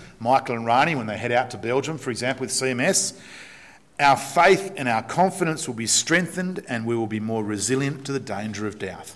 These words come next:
a doubt. So watch for the work of God in others and be encouraged by that.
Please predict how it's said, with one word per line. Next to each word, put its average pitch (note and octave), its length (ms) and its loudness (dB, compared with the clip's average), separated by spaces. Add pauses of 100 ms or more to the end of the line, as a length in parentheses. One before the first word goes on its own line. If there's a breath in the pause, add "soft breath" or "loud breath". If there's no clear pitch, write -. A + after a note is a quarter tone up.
(160)
a G2 60 -10
doubt. F2+ 400 -12 (880 loud breath)
So - 180 -8
watch A#2+ 480 2 (100)
for - 120 -8
the A2 80 -2
work B2 320 2
of G2+ 120 -6
God A2 200 -2
in G#2 80 -6
others F#2 460 -6 (100)
and G#2 140 -14
be G#2 160 -6
encouraged G2 500 -10
by F2+ 200 -10
that. E2+ 180 -18